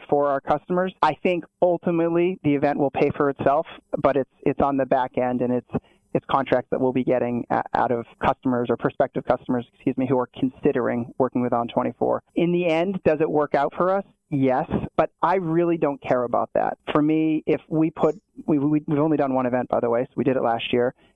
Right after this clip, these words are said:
It was a phenomenal event. I loved it. The idea was to have marketers talk about things that work incredibly well for them, m-, mostly around webinars, but not completely.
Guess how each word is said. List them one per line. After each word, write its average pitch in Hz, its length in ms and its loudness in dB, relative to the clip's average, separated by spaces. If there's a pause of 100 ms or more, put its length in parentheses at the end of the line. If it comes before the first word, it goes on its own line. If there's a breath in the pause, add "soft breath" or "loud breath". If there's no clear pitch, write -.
(160)
It 160 100 4
was 165 120 0
a 165 140 -2
phenomenal 135 440 0
event. 127 300 -2
I 151 140 2
loved 131 360 0
it. 127 180 0 (120)
The 180 340 0
idea 170 360 2
was 202 200 0
to 175 60 0
have 170 240 0 (260)
marketers 160 460 0
talk 151 200 0
about 151 360 0 (580)
things 151 240 2
that 151 180 2
work 151 280 0
incredibly 156 480 0
well 139 280 0
for 170 100 0
them, 202 260 -2 (120)
m-, 151 120 0 (140)
mostly 170 480 0
around 180 200 0
webinars, 180 460 0
but 135 160 0
not 139 280 0
completely. 151 580 0